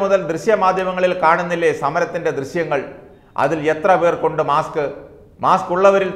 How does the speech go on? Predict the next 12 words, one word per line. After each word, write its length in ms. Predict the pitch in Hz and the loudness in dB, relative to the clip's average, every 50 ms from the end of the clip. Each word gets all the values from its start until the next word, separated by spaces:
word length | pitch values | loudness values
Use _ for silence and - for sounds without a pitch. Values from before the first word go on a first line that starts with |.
| 180 | -2
തന്നെ 180 | 170 170 170 165 156 160 | -2 -2 -2 -2 -2 -2
എത്ര 140 | 160 - 185 180 180 | 0 2 2 2 2
പേർ 100 | 185 180 160 - - | 2 0 0 0 -2
ശരിയായി 440 | 156 160 175 180 185 185 185 190 185 180 151 120 135 | -2 -2 2 4 4 4 4 4 2 -2 -2 -2 -2
ധരിച്ചിരിക്കുന്നു? 600 | 147 147 151 147 185 160 165 151 160 151 147 135 - - - - - - - - - _ - - 123 135 | -2 -2 -2 -6 -8 -8 -6 -6 -6 -8 -8 -10 -10 -14 -18 -20 -20 -20 -20 -20 -20 _ -14 -6 0 0
എവിടെയാണ് 520 | 156 165 180 185 185 175 175 170 170 170 165 143 143 | 2 2 4 4 4 4 4 4 2 0 -2 0 2
സാമൂഹിക 500 | 147 147 160 165 175 170 165 165 165 160 156 - - - 120 | 2 2 4 2 0 -4 -4 -4 -2 -2 -2 -2 -4 -6 -4
അകലം? 300 | 127 143 160 156 147 139 - - 113 | 0 2 2 2 2 0 -2 0 2
പാവപ്പെട്ട 500 | 113 131 147 156 160 151 156 156 - 156 151 151 127 | 4 4 4 4 4 2 2 0 2 2 0 2 2
പോലീസുകാരും 680 | 139 151 156 160 147 131 160 151 151 151 151 156 151 151 131 | 0 0 0 -2 -4 -4 0 2 4 4 4 2 0 0 0
മാധ്യമപ്രവർത്തകരും 960 | 131 147 147 156 160 160 160 156 156 147 147 151 151 151 151 147 151 147 151 147 - - - | 0 0 0 -2 -4 -4 -6 -4 -4 -4 -4 -4 -4 -4 -4 -4 -4 -4 -6 -8 -10 -6 -4
അടക്കം 340 | 127 143 165 160 - 175 170 | -2 -2 -2 0 0 -2 -2